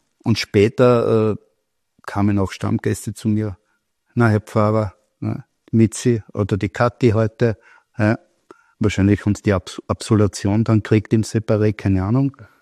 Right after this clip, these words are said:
Ja. Und natürlich, äh, das verzerrt dann das Bild Gottes, ja, wenn das sein Personal ist, ja,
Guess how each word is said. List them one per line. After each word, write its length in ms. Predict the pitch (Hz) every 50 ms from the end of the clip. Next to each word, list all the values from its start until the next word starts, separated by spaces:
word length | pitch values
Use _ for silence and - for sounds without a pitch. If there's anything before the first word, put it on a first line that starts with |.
| _ _ _ _ -
Ja. 160 | 104 107 127 - - 117 - - - _ _ _ _ _ _ -
Und 200 | 120 117 110 113
natürlich, 440 | 113 107 123 123 139 139 131 - 131
äh, 200 | 131 123 120 110 -
das 400 | 123 113 107 - - - - -
verzerrt 480 | - 123 101 - - - 123 123 - -
dann 220 | 104 92 92 92 - _ _ _ _ _
das 200 | - 104 - -
Bild 400 | - - 120 113 120 117 - -
Gottes, 640 | - 123 113 107 - - 110 104 127 - - - - _ _ _ _ _ _ _ _ _
ja, 180 | - 110 117 - - -
wenn 300 | 110 110 110 110 104 -
das 320 | 127 139 147 - - -
sein 260 | - 120 120 123 110
Personal 680 | - 127 117 - - 127 117 107 101 98 101 101 101 101
ist, 240 | - - 101 - -
ja, 260 | 110 117 117 113 98